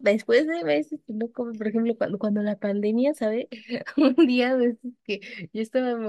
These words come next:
bien desesperados aquí porque, pues, no sé, ¿no? Te entra la des-, te entró la desesperación en una sociedad. Y entonces mi mamá dijo, "¿No quieren tamales?" "Sí."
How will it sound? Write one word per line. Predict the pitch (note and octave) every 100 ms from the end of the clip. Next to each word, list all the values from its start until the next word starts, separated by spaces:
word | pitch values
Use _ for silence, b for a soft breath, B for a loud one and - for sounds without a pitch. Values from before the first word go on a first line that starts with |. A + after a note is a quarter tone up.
| G3
bien | G#3+ A3
desesperados | A3+ A3+ - G3+ F#3+ G#3
aquí | G#3+ F#3+
porque, | G3+ A3+ G#3+
pues, | G3 G3
no | B3+
sé, | C4 E4+ F#4
¿no? | D#4 G#4 _ - B B _ _ - _
Te | -
entra | A#3+ A#3
la | C#4 A#3+
des-, | A3+ A3+
te | G#3
entró | A3+ A3 A#3+
la | C4+
desesperación | B3 A3 A3 G#3+ G3 A#3+ B3
en | A3 G#3+ G#3 -
una | A3+ A3+
sociedad. | A#3+ A#3 A#3 C4 _ B B B _ -
Y | C4+
entonces | A#3 B3+ C4
mi | B3
mamá | A#3
dijo, | A#3+ B3
"¿No | A3+
quieren | - C#4
tamales?" | A#3+ G3+ F#3+ G#3+ C#4+
"Sí." | - B3+ D#4+